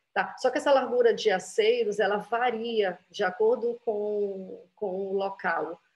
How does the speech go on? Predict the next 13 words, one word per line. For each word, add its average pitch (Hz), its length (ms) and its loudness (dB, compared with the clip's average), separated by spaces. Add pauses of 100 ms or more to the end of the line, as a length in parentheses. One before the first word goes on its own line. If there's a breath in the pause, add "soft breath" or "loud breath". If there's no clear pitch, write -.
(140)
né? 180 320 -4 (480)
É, 175 320 -2
onde 208 280 0
ele 214 160 6
se 226 180 -2
encontra. 170 680 -6 (280)
É, 180 220 -4
fala 233 420 0
de, 202 840 -4
de 170 840 -6
comunicação 190 1000 -4 (100)
dos 190 140 -8
confrontantes, 226 1300 -4